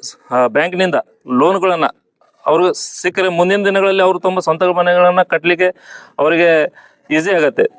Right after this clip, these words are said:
ದಯವಿಟ್ಟು ನಾನು ಗ್ರಾಮ ಪಂಚಾಯತ್ ಅಭಿವೃದ್ಧಿ ಅಧಿಕಾರಿ ಅವರಿಗೆ ನಮ್ಮ ಪ-, ಆ, ಆ, ಭಾರತೀಯ ಜನತಾ ಪಾರ್ಟಿಯಿಂದ ಇವತ್ತು ಒಂದು, ಆ, ನಾವೊಂದು ಮನವಿಯನ್ನ ಕೊಡ್ತಾ ಇದ್ದೇವೆ. ಮನವಿಯಲ್ಲಿ ಏನ್ ಬರ್ದಿದ್ದೇವೆ ಅಂದ್ರೆ ಹೇಳುತ್ತೇನೆ. ಆ,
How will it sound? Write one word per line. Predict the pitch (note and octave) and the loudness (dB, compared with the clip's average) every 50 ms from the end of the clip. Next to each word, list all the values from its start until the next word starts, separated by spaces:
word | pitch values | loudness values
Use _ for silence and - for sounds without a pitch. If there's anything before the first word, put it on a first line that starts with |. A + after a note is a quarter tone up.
| - | -2
ದಯವಿಟ್ಟು | B2+ D3 E3+ F#3+ F#3 - - F#3+ G3 G3 - | 0 2 2 2 0 0 0 0 0 0 0
ನಾನು | C#3+ D3+ D#3+ E3 E3+ E3+ | 0 -2 0 2 2 0
ಗ್ರಾಮ | D#3 - - - C#3 C#3+ D#3+ D#3+ | 0 -2 -2 -2 0 0 0 0
ಪಂಚಾಯತ್ | - F3 F3 E3 - - F#3 F3 F3+ F#3 F3+ - _ D4 - - _ - - - - - - - | -2 -2 -2 -2 -4 -2 -2 0 0 -2 -4 -4 _ -6 -6 -6 _ -20 -20 -20 -20 -14 -8 -4
ಅಭಿವೃದ್ಧಿ | C3 C#3+ D#3 E3+ D#3 E3 | -2 -2 -2 -2 0 0
ಅಧಿಕಾರಿ | F3 D#3 D3+ D3+ - E3 D#3+ E3 | 0 0 0 0 0 0 2 2
ಅವರಿಗೆ | E3 D#3+ D#3+ D3 E3+ E3+ E3+ - _ _ _ _ _ - | 0 0 0 0 0 -2 -2 -4 _ _ _ _ _ -6
ನಮ್ಮ | C#3 D3 D#3 D#3+ D#3+ D#3 | -6 -2 0 0 0 0
ಪ-, | D3 - _ _ _ _ - | -2 -4 _ _ _ _ -2
ಆ, | C#3 C#3+ C#3+ C#3 C3+ C3 C3+ C3 C3 B2+ B2+ B2+ B2+ A#2+ - _ _ _ - - _ _ _ B2 B2+ | 0 0 2 2 2 2 4 4 4 4 4 4 2 2 0 _ _ _ -20 -20 _ _ _ -2 -2
ಆ, | B2 | 0
ಭಾರತೀಯ | A2+ B2 C#3+ D#3+ D#3 F3+ E3+ | 0 0 0 0 0 -2 0
ಜನತಾ | D3 D#3 D3+ C#3 F3+ F3+ | 0 -2 -2 0 -2 -2
ಪಾರ್ಟಿಯಿಂದ | D#3+ F3 E3+ D#3 F3 F3 F3 E3+ | 0 0 0 0 0 -2 0 2
ಇವತ್ತು | E3+ E3+ E3+ E3 E3+ E3 | 2 2 2 2 2 0
ಒಂದು, | E3 E3 E3 E3 - - - | 0 2 2 0 2 0 0
ಆ, | D3 C#3+ | 0 2
ನಾವೊಂದು | C#3 C#3+ D3 D3 D3 D3+ | 2 2 2 2 0 2
ಮನವಿಯನ್ನ | C#3+ C#3 C#3+ E3 F#3 F#3 F3+ | 0 0 2 2 2 2 2
ಕೊಡ್ತಾ | F3+ - E3+ D#3+ D3+ D#3+ | 0 0 0 -2 0 0
ಇದ್ದೇವೆ. | D#3 D3+ D3 D3+ D#3 E3+ G3 - - - _ _ _ _ _ _ _ _ _ _ C3 C3+ | 0 0 0 0 0 0 0 -2 -6 -18 _ _ _ _ _ _ _ _ _ _ -4 -2
ಮನವಿಯಲ್ಲಿ | C#3 D#3 E3+ F3+ F3+ F3 E3 E3+ E3+ F3 F3+ E3 | -2 0 0 0 0 0 0 2 2 2 2 2
ಏನ್ | D#3+ E3+ F3+ | 2 2 2
ಬರ್ದಿದ್ದೇವೆ | E3+ E3+ D#3+ D#3+ E3+ E3+ E3+ E3+ | 0 0 2 2 2 2 2 2
ಅಂದ್ರೆ | E3 E3 F3 F3 E3+ - D3 C3+ - - - - - - - | 2 2 2 0 0 -2 -4 -8 -8 -10 -16 -14 -14 -6 -2
ಹೇಳುತ್ತೇನೆ. | C#3 D3 D#3 D#3 C#3+ - C#3+ C#3+ E3 G3+ G#3 - - _ _ - - - - - - - - - - - | -2 0 0 0 0 -2 -2 0 0 -2 -4 -8 -14 _ _ -14 -12 -12 -12 -12 -12 -14 -14 -14 -14 -6
ಆ, | - | -2